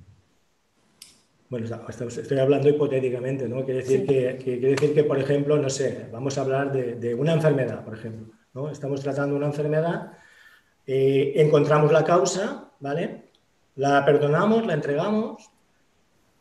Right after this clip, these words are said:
Speaker 1: pero no se, no se visualiza, o sea, no se siente ese, ese cambio, ¿no? Por ejemplo, eh, eh, no, no se
Speaker 2: La,
Speaker 1: siente ese
Speaker 2: la
Speaker 1: cambio en la
Speaker 2: psico-
Speaker 1: persona.
Speaker 2: Claro. La psicoterapia nos va a traer siempre una paz.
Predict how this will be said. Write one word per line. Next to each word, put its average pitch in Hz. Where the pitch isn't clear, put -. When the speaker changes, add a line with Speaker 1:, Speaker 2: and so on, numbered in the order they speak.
Speaker 1:
pero 233
no 196
se, 208
no 185
se 180
visualiza, 190
o 135
sea, 151
no 160
se 175
siente 208
ese, 170
ese 175
cambio, 190
¿no? 170
Por 175
ejemplo, 185
eh, 147
eh, 143
no, 156
no 170
se -
Speaker 2:
La, 175
Speaker 1:
siente 254
ese -
Speaker 2:
la 190
Speaker 1:
cambio 196
en 175
la 175
Speaker 2:
psico- -
Speaker 1:
persona. 123
Speaker 2:
Claro. 196
La 262
psicoterapia 262
nos 240
va 233
a 233
traer 220
siempre 254
una 214
paz. -